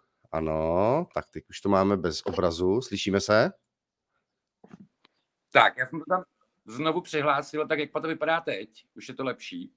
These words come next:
Speaker 1: Hele, zatím dobrý, no, uvidíme. Ono to vypadá, že to chvilku šlape, pak to začne blbnout.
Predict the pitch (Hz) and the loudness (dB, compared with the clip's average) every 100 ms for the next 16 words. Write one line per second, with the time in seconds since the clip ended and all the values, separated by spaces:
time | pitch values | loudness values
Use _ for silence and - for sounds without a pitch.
0 | - 95 180 - - - - - 110 123 | -4 4 6 6 -2 -18 -14 0 4 4
1 | - 220 220 220 202 135 143 190 170 135 | 6 8 10 10 10 10 8 6 6 6
2 | 135 143 151 156 160 175 151 147 175 170 | 6 6 6 6 6 4 0 -2 0 2
3 | 165 156 156 160 160 170 165 139 104 73 | 2 2 2 2 4 6 6 6 4 2